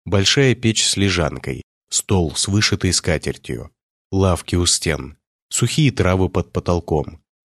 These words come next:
какие-то обереги и символы по стенам.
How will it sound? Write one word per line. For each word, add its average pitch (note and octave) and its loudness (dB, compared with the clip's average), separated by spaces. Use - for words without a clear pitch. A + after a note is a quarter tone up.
какие-то E2 -2
обереги D2+ -2
и G#2+ 0
символы G2 2
по E2+ -2
стенам. C2 -4